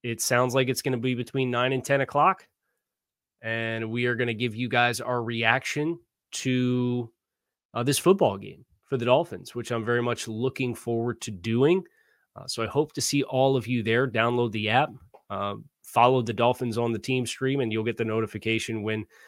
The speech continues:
uh, the content goes live. And I'll, I'll be live on that app. And then obviously we'll have an episode of Locked On Dolphins tomorrow, recapping, uh,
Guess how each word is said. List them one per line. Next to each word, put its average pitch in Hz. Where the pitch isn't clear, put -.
uh, 107
the 104
content 117
goes 113
live. 120
And 113
I'll, 110
I'll 110
be 127
live 127
on 131
that 131
app. 156
And 120
then 123
obviously 131
we'll 131
have 139
an 139
episode 139
of 135
Locked 135
On 135
Dolphins 135
tomorrow, 135
recapping, 131
uh, 120